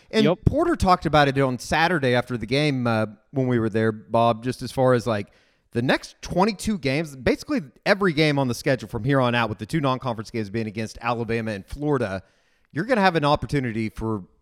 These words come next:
Speaker 1: either a really good quad one win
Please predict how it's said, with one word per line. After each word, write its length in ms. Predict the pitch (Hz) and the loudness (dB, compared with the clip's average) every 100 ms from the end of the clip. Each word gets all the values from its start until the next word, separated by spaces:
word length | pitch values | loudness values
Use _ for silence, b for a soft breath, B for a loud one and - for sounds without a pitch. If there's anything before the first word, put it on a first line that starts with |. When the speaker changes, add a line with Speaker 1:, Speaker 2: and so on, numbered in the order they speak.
| _ | _
Speaker 1:
either 400 | 127 117 117 107 - | -4 0 0 -2 -4
a 140 | 98 | -8
really 420 | 85 92 151 196 | -8 0 2 2
good 240 | 165 175 - | 4 2 0
quad 380 | 165 151 147 | -2 0 0
one 240 | 139 147 147 | 0 -2 0
win 340 | 147 143 143 | -2 -2 -4